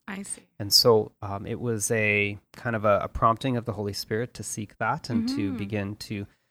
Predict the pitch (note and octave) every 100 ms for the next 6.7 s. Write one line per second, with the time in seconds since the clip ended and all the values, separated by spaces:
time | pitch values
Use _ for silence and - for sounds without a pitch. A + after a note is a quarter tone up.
0 | _ _ A2 G2+ G#2 - - A#2 G#2 G#2+
1 | G2 G2+ G#2 G#2+ A2 A2+ G2 - G2+ G#2
2 | - A2 G2+ - - - A#2+ A#2 _ B2+
3 | - - A2+ G#2 A#2+ G#2+ G2+ G2 G2 G#2
4 | G2+ A2+ - A#3 A#3 A3+ G#3 A2+ A2 G2+
5 | G2+ G#2 G#2 - - G#2+ G2+ F#2+ G#2 G2
6 | G#2 A2 A2 - G#2+ G2+